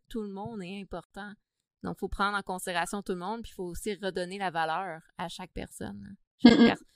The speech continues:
Speaker 1: chaque petite personne qui a ajouté une petite touche,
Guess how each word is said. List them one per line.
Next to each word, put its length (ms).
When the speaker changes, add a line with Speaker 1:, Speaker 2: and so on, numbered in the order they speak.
Speaker 1:
chaque 220
petite 260
personne 360
qui 120
a 40
ajouté 300
une 160
petite 300
touche, 400